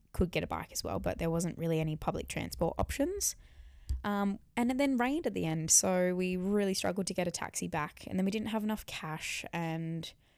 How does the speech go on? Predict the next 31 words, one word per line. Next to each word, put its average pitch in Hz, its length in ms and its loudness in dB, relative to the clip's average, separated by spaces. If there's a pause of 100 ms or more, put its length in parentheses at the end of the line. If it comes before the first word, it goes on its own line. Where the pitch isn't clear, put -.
(540)
um, 160 560 -2
'cause - 120 -6
we 196 100 4
normally, 196 460 2
I 208 40 0
think 190 220 -4
we 185 60 0
were 185 80 2
booking 170 380 0
them 165 420 -4 (840)
through, 180 240 -2
like, 156 240 -4
Grab, 160 560 4
the 160 100 -2
website, 151 520 -2 (140)
uh, 175 180 0
sorry, 170 260 -4
the - 140 -6
app, - 320 -2 (520)
which - 280 2
you 180 60 0
could 175 140 2
obviously 165 320 0
pay 156 280 -2
by 160 180 -4
card 196 400 0
on 185 120 0
your 180 100 0
phone, 202 400 0 (920)
but - 760 0 (1300)
they, 190 300 2